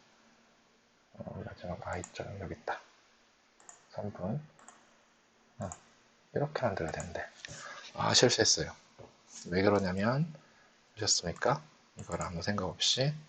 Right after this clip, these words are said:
칠십이 도를 돌리고,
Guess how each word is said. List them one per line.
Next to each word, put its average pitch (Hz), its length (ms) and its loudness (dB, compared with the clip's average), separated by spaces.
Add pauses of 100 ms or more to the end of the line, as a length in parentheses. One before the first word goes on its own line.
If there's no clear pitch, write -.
(280)
칠십이 - 400 0
도를 82 220 -2 (1400)
돌리고, 147 500 6